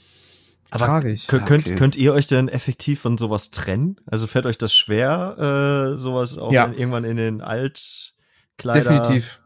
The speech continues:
Speaker 1: Ja.
Speaker 2: Ja, ja.
Speaker 3: Boah, wenn's
Speaker 2: Ich weiß, dass meine,
Speaker 3: Hm.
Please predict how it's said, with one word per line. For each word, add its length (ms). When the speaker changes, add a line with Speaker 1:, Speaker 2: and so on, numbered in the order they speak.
Speaker 1:
Ja. 240
Speaker 2:
Ja, 280
ja. 240
Speaker 3:
Boah, 160
wenn's 180
Speaker 2:
Ich 60
weiß, 180
dass 120
meine, 320
Speaker 3:
Hm. 220